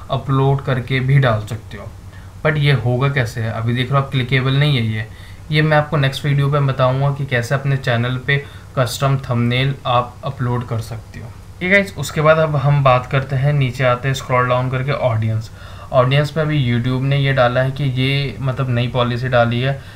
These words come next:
कि आपकी जो video है वो क्या kids के लिए है या नहीं है।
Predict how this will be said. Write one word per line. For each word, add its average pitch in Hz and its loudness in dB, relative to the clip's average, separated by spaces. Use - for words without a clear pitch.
कि 147 4
आपकी 139 0
जो 147 0
video 123 2
है 139 2
वो 135 -2
क्या 143 4
kids 131 -6
के 135 -4
लिए 139 -2
है 135 0
या 131 0
नहीं 123 0
है। 107 -8